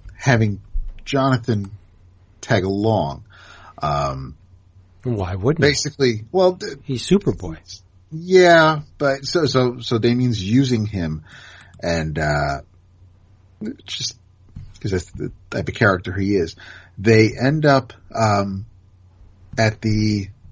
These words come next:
Speaker 1: at the, there, there's a, the, the county fair. Um, huge octopus is, uh,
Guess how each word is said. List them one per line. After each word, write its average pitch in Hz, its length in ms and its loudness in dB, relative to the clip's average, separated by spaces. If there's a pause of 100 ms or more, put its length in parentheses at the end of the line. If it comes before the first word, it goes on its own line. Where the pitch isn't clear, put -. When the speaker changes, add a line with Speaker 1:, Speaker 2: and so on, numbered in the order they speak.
(760)
Speaker 1:
at - 160 -14
the, 104 800 0
there, 101 160 -4
there's 95 220 0
a, 95 160 0
the, 90 280 -2
the 90 80 -12
county 127 280 6
fair. 98 460 0 (1300)
Um, 98 560 2 (1400)
huge 175 500 4
octopus 104 680 -2 (300)
is, 85 360 -4
uh, 76 460 -2